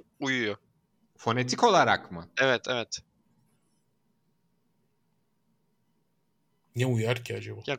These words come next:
Speaker 1: kulağa gelme işinden sonra. Mesela normalde atıyorum senin ismin Hasan Arda olmasa Hasan Arda desen hadi lan uymuyor derdik mesela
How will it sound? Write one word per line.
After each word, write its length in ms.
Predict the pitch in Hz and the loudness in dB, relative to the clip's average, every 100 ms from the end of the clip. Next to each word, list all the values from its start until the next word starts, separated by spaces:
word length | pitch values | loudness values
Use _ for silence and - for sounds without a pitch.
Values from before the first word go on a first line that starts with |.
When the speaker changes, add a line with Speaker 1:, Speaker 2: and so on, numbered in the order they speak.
| - | -4
Speaker 1:
kulağa 320 | 147 165 185 | 2 6 6
gelme 460 | 170 165 165 170 165 | 6 2 2 -2 0
işinden 360 | - 160 165 | 0 0 -2
sonra. 340 | 156 127 113 110 | -2 -2 -4 -2
Mesela 320 | 127 - 143 | 0 0 2
normalde 440 | 147 156 151 143 | 0 2 2 2
atıyorum 380 | 139 - 156 143 | -2 -2 -4 -4
senin 180 | - 143 | -6 -4
ismin 240 | 143 - 143 | -2 -2 2
Hasan 260 | 139 147 | 2 2
Arda 240 | 143 139 147 | 0 0 2
olmasa 340 | 135 117 135 | 2 0 0
Hasan 220 | 135 143 | 0 0
Arda 240 | 135 131 117 | 0 -2 -6
desen 220 | - 123 | -6 -2
hadi 200 | 123 117 | -4 -4
lan 140 | 120 | -6
uymuyor 320 | 123 120 117 | -6 -6 -2
derdik 240 | 113 110 107 | -2 -2 -4
mesela 360 | 107 - 101 | -10 -8 -8